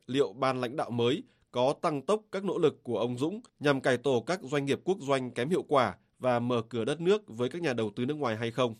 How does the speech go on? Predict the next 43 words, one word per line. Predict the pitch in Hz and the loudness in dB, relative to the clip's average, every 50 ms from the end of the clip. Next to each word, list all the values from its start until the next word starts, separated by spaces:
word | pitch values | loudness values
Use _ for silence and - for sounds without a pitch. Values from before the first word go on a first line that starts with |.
| _ _ _ _ _ _ _ _ _ _ _ _ | _ _ _ _ _ _ _ _ _ _ _ _
Mặc | - 147 139 | -2 0 2
dù | 147 147 135 | 2 2 4
vậy, | 147 143 127 - - - | 4 4 2 2 -2 -6
Thứ | - 151 | -4 -4
trưởng | 156 - 190 151 117 117 | -2 0 0 0 0 0
Ngoại | 120 107 113 | -2 -2 -2
giao | 117 123 139 135 131 | 0 2 4 4 4
Việt | 123 131 123 127 | 4 2 -2 -2
Nam | 131 131 131 127 123 120 - | 0 0 0 0 -4 -6 -6
Lê | 127 127 127 123 | -2 0 0 0
Hoài | 123 123 120 113 110 | 0 0 0 0 0
Trung | 107 - 147 143 131 120 - - _ _ _ _ | 0 0 0 0 0 -2 -8 -12 _ _ _ _
hôm | - 139 143 139 135 131 | -2 0 0 0 0 -2
hai | 139 139 127 | -4 -2 -2
mươi | 127 131 127 | -2 -2 -4
tám | - 110 113 127 | -2 -2 -2 -2
tháng | 156 160 165 | -2 0 2
một | 165 143 - - _ _ _ _ _ - | 4 4 2 0 _ _ _ _ _ -4
nói | 117 123 139 | 0 2 2
rằng | 147 175 151 127 110 - - - - _ _ _ _ _ _ - | 4 4 2 2 0 -6 -10 -16 -20 _ _ _ _ _ _ -4
cải | 139 131 | -2 -2
cách | 123 - 185 - - - | 0 0 0 -2 -2 -4
đã | 135 135 - 147 160 | -4 -2 0 0 0
đem | 156 147 135 | 0 0 0
lại | 135 127 95 90 | 2 0 0 0
nhiều | 123 127 123 110 | -2 -2 -2 -2
kết | 113 - 175 - - | 0 -2 -6 -4 -2
quả | - 123 107 | -2 -2 0
lớn | 98 101 107 113 139 180 269 294 - | 0 0 0 0 -2 -2 -6 -12 -10
và | 113 120 120 | -4 -2 -2
Việt | 113 120 123 107 | -2 -2 -2 -2
Nam | 127 127 123 120 117 | 0 0 0 0 -2
sẽ | 113 - 131 120 - | -6 -6 -6 -6 -4
tiếp | - 202 202 - | -4 -4 -2 0
tục | - 135 - - _ - | 0 -2 -2 -4 _ -4
tiến | 131 120 131 160 165 | -4 -2 -2 -4 -4
về | 156 151 127 113 107 | -2 -2 -2 -2 -2
phía | - 117 117 | -4 -4 -4
trước | 117 - 196 214 - - | 0 4 2 2 2 0
với | 104 110 113 | -6 -6 -6
công | - 127 123 | -4 -4 -6
việc | 113 107 | -4 -2
đó. | 110 107 107 117 147 | 0 0 2 2 0